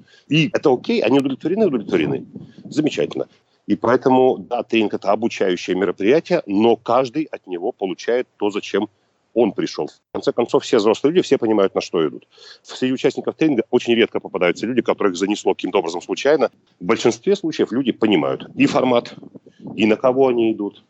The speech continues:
И в этом смысле, кстати, мои интервью, подкасты служат хорошую службу. Они подготавливают людей к тому, что их ждёт, в каком формате, о чём пойдёт речь,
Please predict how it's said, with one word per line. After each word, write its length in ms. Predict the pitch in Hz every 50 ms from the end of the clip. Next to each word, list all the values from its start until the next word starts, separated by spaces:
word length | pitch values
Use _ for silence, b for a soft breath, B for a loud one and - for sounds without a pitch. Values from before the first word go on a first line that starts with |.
| _ _ _ _
И 100 | - 104
в 60 | 104 107
этом 200 | 113 - 95 92
смысле, 340 | - - 165 165 - -
кстати, 380 | - - 101 - - 98 87 B B B B B B B B B _ _ - - -
мои 260 | - 208 113 104 104
интервью, 580 | 98 92 - 110 101 101 120 151 180 196 202 185 - - -
подкасты 720 | - 90 - - - 185 185 170 - - - 135 131 127 b b b b -
служат 340 | - - 139 139 135 120
хорошую 460 | - - 120 120 113 98 - - 87 -
службу. 440 | - - 151 180 151 120 123 127 -
Они 180 | 95 98 95
подготавливают 600 | 90 - - 85 95 95 - 151 175 165 120 - -
людей 220 | 92 85 110 131
к 60 | -
тому, 280 | - - 90 107 127 -
что 320 | - - - - 117 98
их 120 | 82 80 80
ждёт, 240 | 76 92 131 165 - _ _ _ _ _ _ _ _
в 100 | _ -
каком 260 | - 95 - 147 165 -
формате, 440 | - 135 127 123 123 110 - - -
о 120 | - 85 -
чём 220 | - - 139 -
пойдёт 300 | - 113 98 104 95 -
речь, 260 | 98 98 95 - -